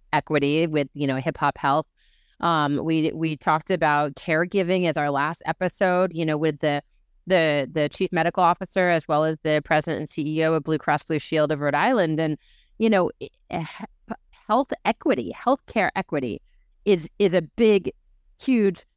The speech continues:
meaty topic, by the way, in America. So I, I, I think about the developing, quote unquote, developing world, you know, but then it's just, like,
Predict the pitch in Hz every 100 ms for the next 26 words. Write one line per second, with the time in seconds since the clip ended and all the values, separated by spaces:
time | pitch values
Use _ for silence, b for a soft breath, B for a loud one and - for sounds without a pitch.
0 | _ 190 214 196 180 202 220 - 151 -
1 | _ _ _ - 185 208 190 208 226 165
2 | - _ 208 190 147 269 269 - - -
3 | _ _ 247 254 214 196 226 220 214 202
4 | 208 269 294 302 233 196 190 190 240 285
5 | 269 208 196 - _ 220 180 170 170 160
6 | 180 196 220 220 190 180 160 156 170 180
7 | 170 165 - 185 180 214 233 220 - -
8 | 208 - 202 190